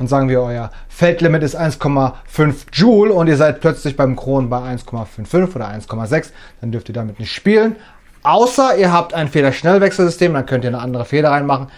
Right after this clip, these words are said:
dann seid ihr wieder innerhalb vom Feldlimit. Dann haben wir hier noch einen Frontgriff. Der Frontgriff ist aus Kunststoff, aber stabiler Kunststoff und das Ganze ist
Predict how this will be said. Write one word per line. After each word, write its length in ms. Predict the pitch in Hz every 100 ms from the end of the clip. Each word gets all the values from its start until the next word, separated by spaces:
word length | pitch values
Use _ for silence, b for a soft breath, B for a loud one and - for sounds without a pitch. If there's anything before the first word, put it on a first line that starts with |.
| B
dann 200 | - 123
seid 240 | 120 127 127
ihr 140 | 127
wieder 280 | 120 127 135 -
innerhalb 560 | - 165 156 127 127 - -
vom 280 | - 127 123
Feldlimit. 1080 | - - 135 120 - 123 131 135 123 110 - -
Dann 380 | 139 139 139 123
haben 260 | 143 147
wir 80 | 135
hier 260 | 131 120 139
noch 300 | 135 127 -
einen 340 | 139 131 120
Frontgriff. 1000 | 120 - 127 135 240 254 135 160 233 -
Der 280 | - 151 147
Frontgriff 800 | 135 - 135 160 165 - 160 156 -
ist 300 | 151 147 147
aus 360 | 151 131 - - _
Kunststoff, 840 | - 214 285 - - 143 190 - B B B
aber 360 | 139 143 139 -
stabiler 680 | - 147 139 113 214 220 156
Kunststoff 600 | - 147 139 - 160 -
und 160 | 180
das 180 | 180 160
Ganze 340 | - 156 156 160
ist 260 | 147 -